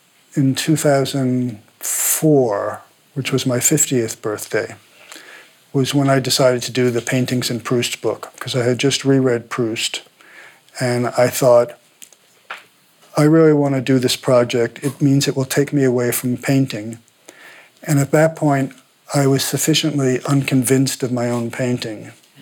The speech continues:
that I was happy to have some kind of, um, alternative response to my creative impulses. And I continue to have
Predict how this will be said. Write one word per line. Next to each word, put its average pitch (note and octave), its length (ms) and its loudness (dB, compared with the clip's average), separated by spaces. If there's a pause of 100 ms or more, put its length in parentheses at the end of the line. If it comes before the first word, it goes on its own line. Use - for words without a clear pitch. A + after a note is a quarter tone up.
(560)
that B2 160 0
I A#2 80 2
was A#2+ 140 -2
happy B2+ 300 0
to A#2+ 140 -2
have A2 240 0
some A2+ 220 -8
kind A2 280 -6
of, G#2+ 320 -6 (600)
um, A2+ 480 -8 (160)
alternative C3 920 -2 (140)
response A#2 600 -2
to C3 100 -8
my A2 240 -2 (120)
creative A2+ 440 0
impulses. G#2+ 680 -6 (880)
And D3 500 4 (800)
I E3 120 2
continue F#3+ 520 2
to D3 80 4
have B2+ 560 0